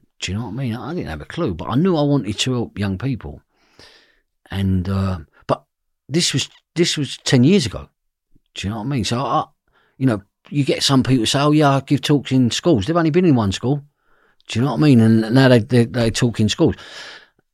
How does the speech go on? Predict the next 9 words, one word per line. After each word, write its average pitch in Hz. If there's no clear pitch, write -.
And 120
so 127
it 160
was 151
just -
a, -
a 107
snowball 139
effect. -